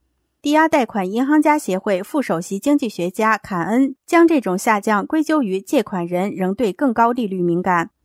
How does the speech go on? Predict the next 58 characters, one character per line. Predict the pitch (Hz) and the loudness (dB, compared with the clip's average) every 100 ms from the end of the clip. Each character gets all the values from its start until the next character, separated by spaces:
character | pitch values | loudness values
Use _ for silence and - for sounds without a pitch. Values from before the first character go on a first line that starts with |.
| _ _ _ _ | _ _ _ _
坎 | - 262 | 0 4
恩 | 294 | 4
在 | 311 233 | 4 2
上 | 226 302 247 | 2 0 2
周 | 262 | 0
的 | 233 180 | 0 0
一 | 196 | -2
份 | 202 196 | -4 -4
新 | - 208 | -4 -4
闻 | 202 | -4
稿 | 190 175 | -4 -2
中 | 208 214 | -4 -4
说， | 240 226 - _ _ _ | 0 0 -2 _ _ _
由 | 262 311 | 2 4
于 | 285 262 | 4 2
利 | 269 | 0
率 | 214 214 | 0 -4
一 | 196 226 | -2 -2
直 | 208 | -2
非 | 208 226 | 0 -2
常 | 220 196 | 0 -2
不 | 220 | -2
稳 | 196 185 | 0 -2
定， | 196 220 190 _ _ - | 0 -2 -2 _ _ 0
而 | 320 | 2
且 | - 185 | 2 0
待 | 277 269 | 0 0
售 | 226 190 | 0 -2
库 | - 202 | -2 -4
存 | - 190 | -2 -2
仍 | 196 190 | -2 -2
然 | 196 196 | -2 -4
稀 | - | -8
缺， | 214 220 208 - _ _ | -4 -2 -2 -4 _ _
我 | 269 | 4
们 | 269 | 4
还 | 285 269 | 4 2
没 | 262 | 4
有 | 302 | 2
看 | 208 226 196 | 0 -4 0
到 | 190 185 | 0 2
购 | 240 | 2
屋 | 208 220 | 2 0
申 | - 262 | 2 2
请 | 262 196 170 | 2 -4 -4
持 | - 185 | -8 -10
续 | - 185 | -8 -6
增 | 208 202 | -4 -2
加， | 214 196 - _ _ | 0 0 -2 _ _
再 | - 285 | 0 2
融 | 208 196 | 2 0
资 | 240 285 | 0 0
活 | 214 185 | 2 2
动 | 202 196 | 2 0
仍 | - 190 | -2 -4
然 | 202 196 | -2 -2
有 | 196 185 | -2 -2
限， | - 196 | -2 -2